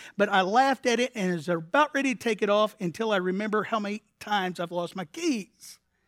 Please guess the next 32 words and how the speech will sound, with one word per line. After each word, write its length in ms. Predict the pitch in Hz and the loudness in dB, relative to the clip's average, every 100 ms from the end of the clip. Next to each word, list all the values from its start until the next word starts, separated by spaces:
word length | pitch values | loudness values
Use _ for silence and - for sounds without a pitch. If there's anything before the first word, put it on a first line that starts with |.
| _ _ | _ _
And 140 | 240 220 | -2 -2
I 60 | |
thought, 320 | 170 196 160 - _ _ _ - | 0 0 -2 -10 _ _ _ -18
"If 220 | 139 - | -18 -4
that 260 | 269 294 - | -2 -2 -2
thing's 240 | 285 220 | -2 0
on 200 | 226 247 | -2 -2
it, 80 | 214 | -4
it's 100 | - | -6
kinda 160 | 285 | -4
like 160 | 240 190 | -2 0
a 100 | 185 | -2
gas 460 | 151 214 233 - - _ _ _ - | 0 4 4 2 -10 _ _ _ -4
station 540 | 233 196 - 202 165 | -2 -2 -4 -4 -4
brick 500 | 151 180 214 185 - | 0 4 6 6 2
they 100 | 180 | -6
tie 220 | 147 202 | -2 0
around 300 | 202 190 190 | 0 0 -2
the 40 | 175 | -4
key 240 | - 214 | -4 -4
so 140 | - | -4
you 120 | 190 180 | -2 0
don't 200 | 185 175 | -2 -4
take 260 | 220 220 | -6 -6
it. 120 | 247 - _ _ _ _ _ _ _ _ _ _ _ | -6 -16 _ _ _ _ _ _ _ _ _ _ _
I 100 | 240 | -2
will 160 | 226 175 | 0 -2
never 280 | 202 226 220 | -2 -4 -4
lose 440 | 208 202 156 123 | -2 -2 -4 -10
that 340 | 131 127 127 _ | -16 -20 -20 _
with 180 | 196 - | -20 -10
that 200 | 185 180 | -10 -10